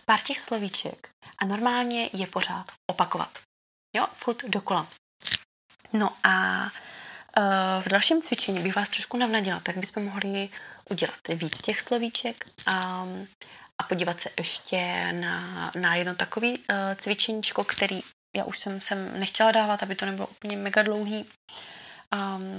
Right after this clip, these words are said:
byste nebyli úplně vyšťavení a unavení. Ale tohle si myslím, že bude jen takovej ten jakoby start úplně perfektní, takže se do toho pusťte. A pokud máte nějaký svoje slovíčka francouzský, tak, eh, si vyberte, jaký chcete.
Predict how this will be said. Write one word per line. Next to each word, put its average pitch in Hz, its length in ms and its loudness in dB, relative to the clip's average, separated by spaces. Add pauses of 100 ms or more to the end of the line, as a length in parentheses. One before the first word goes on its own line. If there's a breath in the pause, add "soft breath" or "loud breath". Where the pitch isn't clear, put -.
(140)
byste 180 220 0
nebyli 185 200 2
úplně 180 340 -2
vyšťavení 208 600 2
a 202 40 4
unavení. 196 440 0 (400 loud breath)
Ale 196 140 4
tohle 247 160 6
si 302 120 2
myslím, 262 240 2
že 247 80 2
bude 233 140 4
jen 226 100 0
takovej 214 320 0
ten 208 180 -4
jakoby 214 280 -10
start 196 480 -4 (180)
úplně 196 340 0
perfektní, 208 840 0 (600 loud breath)
takže 196 720 0
se - 280 -4
do 190 80 -4
toho 185 260 -6 (100)
pusťte. - 760 -2 (400)
A 190 260 -4 (160)
pokud - 300 -6 (240)
máte 175 220 2
nějaký - 300 -4
svoje 226 420 4
slovíčka 226 600 0
francouzský, - 760 -2 (400 loud breath)
tak, - 320 2
eh, 190 460 -2
si - 140 2
vyberte, 196 360 4
jaký - 220 -6
chcete. 208 480 2